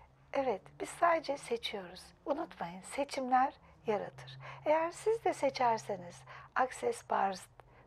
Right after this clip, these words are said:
Day'de, yani Bars gününde bizimle birlikte olmayı,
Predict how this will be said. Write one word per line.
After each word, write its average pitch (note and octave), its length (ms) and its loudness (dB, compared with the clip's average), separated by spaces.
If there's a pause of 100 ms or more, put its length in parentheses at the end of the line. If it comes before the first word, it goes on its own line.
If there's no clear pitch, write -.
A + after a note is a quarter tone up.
(220)
Day'de, G3 360 0
yani D3+ 340 -2
Bars G#3 300 2
gününde E3+ 480 0
bizimle G3+ 440 -2
birlikte G3 400 -4
olmayı, D#3+ 400 -4